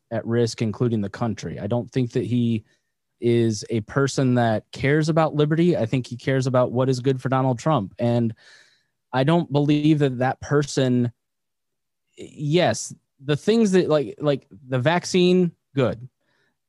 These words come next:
Breaking the fever for interventionism on the right, good. Those are good things. The tax cut, lowering the corporate interest rate,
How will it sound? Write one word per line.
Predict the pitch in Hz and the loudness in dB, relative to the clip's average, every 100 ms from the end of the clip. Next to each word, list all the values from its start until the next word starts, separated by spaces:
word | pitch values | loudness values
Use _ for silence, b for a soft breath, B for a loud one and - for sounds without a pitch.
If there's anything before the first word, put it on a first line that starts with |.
| _ _ _ | _ _ _
Breaking | 95 127 127 160 196 202 180 | -20 -8 0 2 4 4 4
the | 160 | 4
fever | 139 - 160 147 151 | 2 0 2 2 0
for | 139 - 143 147 147 139 | 0 -2 2 4 4 4
interventionism | 139 135 127 135 - 135 123 127 127 - | 2 2 2 0 0 0 2 2 0 0
on | 120 | 0
the | 117 | 0
right, | 113 131 131 - _ _ - | 2 2 2 -2 _ _ -4
good. | 120 87 - _ - | -2 -2 -8 _ -4
Those | 143 151 | 0 2
are | |
good | 135 123 104 | 2 0 -2
things. | 101 80 127 - | -6 -8 -16 -14
The | 110 | -10
tax | 107 156 147 - | -4 -2 -2 -2
cut, | 143 131 123 | -2 0 0
lowering | 127 135 127 | 2 2 0
the | |
corporate | 117 127 120 113 | 0 -2 -2 -2
interest | 117 117 113 | -4 -4 -4
rate, | 117 107 101 | -2 -2 -2